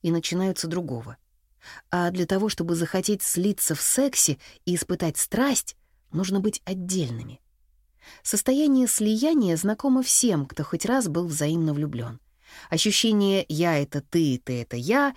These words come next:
и никого не надо нам». Прекрасное чувство единого целого. Сначала мы были отдельными, разными людьми. Но вот встретились,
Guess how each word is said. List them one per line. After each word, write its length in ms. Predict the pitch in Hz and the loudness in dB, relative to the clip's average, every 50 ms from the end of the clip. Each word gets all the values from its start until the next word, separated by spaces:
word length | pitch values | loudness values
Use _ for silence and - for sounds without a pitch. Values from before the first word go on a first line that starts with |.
| - - _ | -8 -12 _
и 80 | - 135 | -4 -2
никого 460 | 135 127 - - 120 117 139 180 196 | -2 -2 -2 -6 -6 -2 0 0 0
не 120 | 170 139 | 0 0
надо 280 | 120 120 127 127 123 123 | -2 -2 -4 -6 -6 -6
нам». 360 | 120 117 113 113 - - - _ _ _ _ _ _ _ _ _ _ _ _ _ _ _ _ | -6 -6 -8 -10 -12 -16 -20 _ _ _ _ _ _ _ _ _ _ _ _ _ _ _ _
Прекрасное 680 | - - 247 - - 285 262 240 196 - 175 160 156 156 | 0 0 0 0 2 2 2 2 2 0 0 0 0 0
чувство 400 | - - - 285 262 - - 214 | 0 0 -2 -2 -2 -2 -2 -2
единого 460 | 196 170 165 156 160 151 151 147 147 | 0 0 0 0 0 0 0 -2 -4
целого. 460 | - - - 117 107 107 107 104 - - _ _ _ _ _ _ - - - - - | -4 -6 -6 -8 -8 -10 -14 -16 -18 -20 _ _ _ _ _ _ -20 -20 -20 -20 -14
Сначала 800 | - - - 170 180 180 - - 285 285 285 277 262 254 247 - _ | -8 -4 -2 -2 0 0 2 2 2 4 4 4 2 2 0 -2 _
мы 200 | - 180 180 202 | -4 -2 0 0
были 320 | 190 190 190 170 156 - - | 0 2 2 2 0 -2 -4
отдельными, 840 | - 143 143 135 139 135 151 170 214 240 240 240 233 226 226 233 233 _ _ _ _ _ - | -6 -8 -8 -6 -6 -4 0 0 2 2 2 2 2 2 0 0 -4 _ _ _ _ _ -6
разными 460 | 139 147 156 160 151 147 156 151 151 | -2 -2 0 0 0 -2 0 0 0
людьми. 440 | 143 151 151 123 120 113 110 107 - _ _ _ _ _ _ _ _ _ - _ | 0 -2 -4 -6 -8 -8 -10 -12 -14 _ _ _ _ _ _ _ _ _ -8 _
Но 140 | 214 233 277 | 0 2 2
вот 160 | 330 359 - | 2 0 0
встретились, 760 | - - - - 196 214 240 247 - 208 202 202 - - - | -2 -6 -4 0 0 0 0 0 0 -2 -4 -4 -4 -6 -8